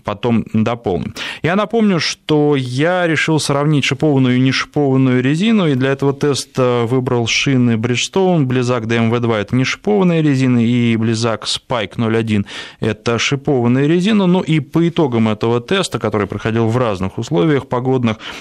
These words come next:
должен сказать, что как я был сторонником шипованной резины, так я сторонником шипованной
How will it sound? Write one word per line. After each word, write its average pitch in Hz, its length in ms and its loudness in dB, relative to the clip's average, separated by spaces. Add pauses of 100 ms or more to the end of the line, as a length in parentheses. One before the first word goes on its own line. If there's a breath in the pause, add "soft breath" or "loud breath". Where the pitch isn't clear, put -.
(100 loud breath)
должен 143 300 0
сказать, 123 420 -2
что - 240 -2
как 110 260 -4
я 110 260 0
был 147 460 0
сторонником 135 540 0
шипованной 120 560 0
резины, 107 380 0
так 120 240 -4
я 120 100 0
сторонником 123 560 0 (300 loud breath)
шипованной 135 240 -2